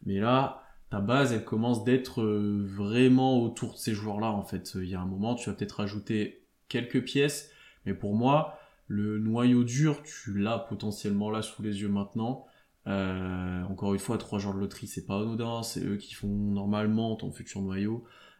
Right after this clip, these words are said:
Euh, je pense que, comme tu l'as dit, cette draft-là, elle va, elle va être très importante. Si elle réussit, parce qu'elle te, elle, ce sera des joueurs qui seront dans ton noyau, euh, du futur. Et si elle marche pas, parce que t'auras tenté pas mal de choses et t'auras cramé, euh, certains pics et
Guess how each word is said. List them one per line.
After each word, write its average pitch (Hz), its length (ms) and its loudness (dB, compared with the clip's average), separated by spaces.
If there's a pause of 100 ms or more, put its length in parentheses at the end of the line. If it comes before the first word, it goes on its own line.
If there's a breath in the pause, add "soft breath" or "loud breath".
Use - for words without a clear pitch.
Euh, 92 600 -2 (120)
je - 120 -14
pense 120 200 -2
que, 107 100 -4
comme 107 200 -2
tu - 160 -8
l'as 107 100 2
dit, 120 300 -2 (720 loud breath)
cette 104 220 0
draft-là, 120 480 4
elle 110 100 2
va, 104 240 0
elle 101 80 0
va 107 100 -2
être 101 100 -4
très 110 240 -4
importante. 107 680 -8 (420)
Si - 220 0
elle 127 80 6
réussit, 123 580 4 (200)
parce 95 140 -6
qu'elle 101 220 -2
te, 98 360 0
elle, 98 280 -2
ce - 140 -8
sera - 180 -4
des 98 120 -2
joueurs 107 240 -4
qui - 160 -14
seront - 200 -4
dans 98 180 0
ton 98 140 -6
noyau, 98 540 0
euh, 92 40 -6
du 92 140 -12
futur. - 440 -8 (420 loud breath)
Et - 60 -8
si - 200 -4
elle 104 80 2
marche 101 300 0
pas, 123 120 2
parce 101 200 -6
que 107 80 -2
t'auras 98 240 -6
tenté 101 280 -8
pas 101 140 -6
mal 101 180 0
de 101 100 -4
choses 113 360 -4
et - 60 -8
t'auras 98 240 -10
cramé, 107 540 -4
euh, 104 60 -4
certains - 380 -6
pics 131 280 -4
et 101 160 -2